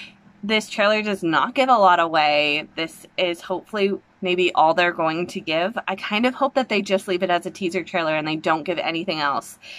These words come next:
because it worked brilliantly. It worked a hundred percent. This is what a trailer needs to be. Hook, line, and sinker. I'm all in. This is gonna be amazing. <gasps> Oh, I cannot wait for Netflix to premiere this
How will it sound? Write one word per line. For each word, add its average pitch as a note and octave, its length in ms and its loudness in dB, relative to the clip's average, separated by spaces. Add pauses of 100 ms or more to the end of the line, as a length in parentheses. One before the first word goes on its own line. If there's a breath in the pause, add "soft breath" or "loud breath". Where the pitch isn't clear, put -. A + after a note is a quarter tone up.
(160 loud breath)
because F#3 520 0
it F#3+ 140 0
worked F3 280 -6
brilliantly. D3+ 580 -4
It - 180 4
worked F#3+ 380 2 (480 loud breath)
a - 40 -4
hundred A#3 380 0
percent. G3+ 460 -2
This G3 260 4
is G#3 300 -2
what F#3 260 4
a F#3+ 100 2
trailer F#3+ 360 2
needs F#3 260 -2
to A#3+ 80 2
be. A3+ 420 6 (340 loud breath)
Hook, - 280 4 (140)
line, A3+ 340 4
and F#3+ 160 0
sinker. G#3 420 2
I'm E3+ 160 -2
all G#3 280 6
in. G#3 340 0
This B3 280 0
is A3+ 100 -6
gonna A#3 160 2
be A#3+ 160 2
amazing. A3+ 1000 2 (140)
<gasps> - 480 -6 (160)
Oh, C#4+ 1040 6
I D4+ 140 0
cannot D4 400 4
wait B3 200 2
for F#4+ 140 2
Netflix A#3+ 560 0
to G3 140 -2
premiere G#3 480 -2
this G#3 400 0